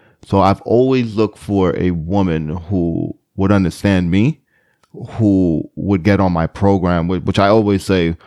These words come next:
"Whatever your program is," right? Um, but I always look for someone who I can teach.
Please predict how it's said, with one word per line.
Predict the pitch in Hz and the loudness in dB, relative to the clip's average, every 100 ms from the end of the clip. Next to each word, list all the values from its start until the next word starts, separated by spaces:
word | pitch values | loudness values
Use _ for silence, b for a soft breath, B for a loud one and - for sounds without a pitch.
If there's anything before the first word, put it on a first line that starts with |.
| b | b
"Whatever | - 92 98 104 95 | -6 0 2 2 2
your | 90 | 2
program | 107 92 87 85 | 2 2 2 0
is," | 82 76 85 | 0 -2 -2
right? | 85 87 - _ | -2 -2 -6 _
Um, | 87 87 82 | -6 -4 -2
but | 85 82 82 | 0 -2 -2
I | 92 82 | -2 0
always | 104 107 95 | 2 2 2
look | 98 - | 0 -2
for | 92 | -4
someone | - 92 92 92 | -2 -4 -4 -6
who | 95 170 151 147 b b b b b b b | -2 2 2 0 b b b b b b b
I | - 117 | -4 0
can | 131 117 | 0 -2
teach. | - 165 - - - | 0 0 -2 -8 -14